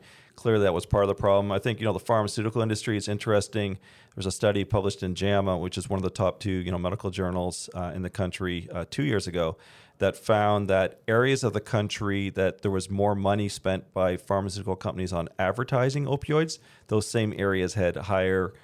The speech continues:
rates of prescribing and then also problems w-, w-, with addiction too. So clearly there's a,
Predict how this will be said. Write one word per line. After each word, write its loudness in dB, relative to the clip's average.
rates 0
of -4
prescribing 0
and -4
then -2
also -2
problems 0
w-, -6
w-, -10
with -4
addiction -8
too. -4
So -6
clearly 0
there's -2
a, 0